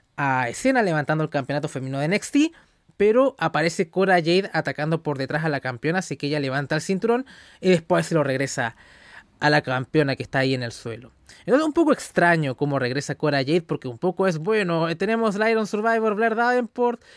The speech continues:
pero de pronto ataca a Cora, ah, por detrás de Lyra y, y, y también ella quiere el título. Entonces, si ya ga-, ya tuvimos una, eh, u-, u-, una retadora número uno recién coronada,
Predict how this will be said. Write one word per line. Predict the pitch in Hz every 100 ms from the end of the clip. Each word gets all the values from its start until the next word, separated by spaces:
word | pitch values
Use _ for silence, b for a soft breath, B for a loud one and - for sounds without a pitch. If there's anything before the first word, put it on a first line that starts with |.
| B
pero | -
de | 180
pronto | 175 208 202 202
ataca | - 131 185 180 196
a | -
Cora, | 190 202 196 196 190 170 -
ah, | 156 156 151 165
por | 170 165
detrás | 170 180 190
de | 180
Lyra | 190 196 233 240
y, | 208
y, | - 165 165 160 156
y | 160
también | 165 190
ella | 208 196
quiere | 208
el | 202
título. | 185 277 233
Entonces, | 196 208 202 _ B B B 147
si | B 208
ya | 202 330
ga-, | 330 220
ya | 254
tuvimos | 330 311 311 285 -
una, | 226 208 185 160
eh, | 180 180
u-, | 180 180
u-, | 180 -
una | 196 196
retadora | 185 202 220
número | 214 208 190
uno | 208 202
recién | 170 156 - 220 208 - B B
coronada, | - 185 180 180 185 165